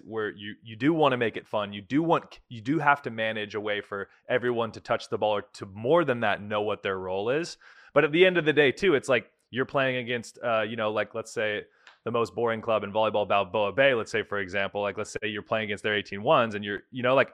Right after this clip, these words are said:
I can imagine you wanna win. So you're gonna put the guys in who you think right now are gonna help you win. So how do you, how do you manage, like, when is the time to put in a kid who it's like, the,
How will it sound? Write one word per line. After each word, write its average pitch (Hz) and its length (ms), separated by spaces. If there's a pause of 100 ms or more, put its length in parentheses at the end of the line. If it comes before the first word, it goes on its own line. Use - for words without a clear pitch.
(100)
I 120 60
can 135 120
imagine 143 180
you 160 80
wanna 151 160
win. 127 480
So - 160
you're 117 80
gonna 143 140
put - 160
the 123 60
guys 131 260
in 120 260
who 123 140
you 127 160
think 131 200
right 117 160
now 117 140
are 110 120
gonna 104 160
help 98 200
you 92 100
win. 95 300 (360)
So 117 100
how 135 220
do 147 80
you, 131 320
how 131 100
do 147 60
you 143 80
manage, 117 680 (120)
like, 98 200
when 110 180
is 123 140
the 113 100
time 107 300
to 101 60
put 110 160
in 104 120
a 95 40
kid 107 200
who 101 120
it's 98 160
like, 92 220 (520)
the, 127 140